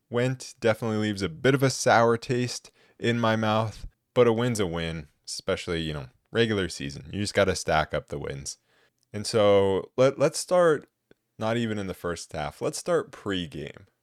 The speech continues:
because there was a, there were some rumors flying around, uh,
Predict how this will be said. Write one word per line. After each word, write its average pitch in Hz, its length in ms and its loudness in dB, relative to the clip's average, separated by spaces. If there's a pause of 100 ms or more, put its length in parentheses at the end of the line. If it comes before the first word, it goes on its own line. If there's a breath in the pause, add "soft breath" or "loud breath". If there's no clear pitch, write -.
because 117 320 -8
there 165 120 2
was 196 140 0
a, 139 300 2 (180)
there 127 200 -10
were 131 80 -4
some 127 260 -6
rumors 117 460 -2
flying 76 420 -4
around, 73 500 -6 (320 soft breath)
uh, 78 380 -4